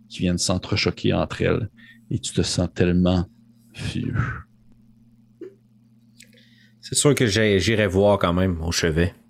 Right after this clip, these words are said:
Speaker 2: si ça a marché.
Speaker 1: Parfait. Et moi, est-ce que tu te lèves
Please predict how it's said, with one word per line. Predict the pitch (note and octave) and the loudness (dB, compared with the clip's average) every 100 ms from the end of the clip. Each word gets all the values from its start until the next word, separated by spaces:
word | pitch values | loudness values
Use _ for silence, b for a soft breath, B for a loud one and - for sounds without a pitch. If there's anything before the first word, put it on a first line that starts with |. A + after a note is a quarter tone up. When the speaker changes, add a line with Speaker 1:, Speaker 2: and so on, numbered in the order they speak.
| _ _ | _ _
Speaker 2:
si | - - | -14 -6
ça | - D#2+ | 0 0
a | C#2+ | 0
marché. | D#2+ - - G2+ - _ _ _ _ _ _ - | -2 -4 -8 -10 -14 _ _ _ _ _ _ -6
Speaker 1:
Parfait. | F2 - G#2+ - _ _ _ _ _ _ B B B B B _ _ _ - | -4 -4 -6 -8 _ _ _ _ _ _ B B B B B _ _ _ -6
Et | A#2+ | 0
moi, | G2+ G#2+ | 4 4
est-ce | - | 2
que | |
tu | - - | -2 0
te | B2+ | 2
lèves | A2 A#2 B2+ F#2 | 4 6 4 0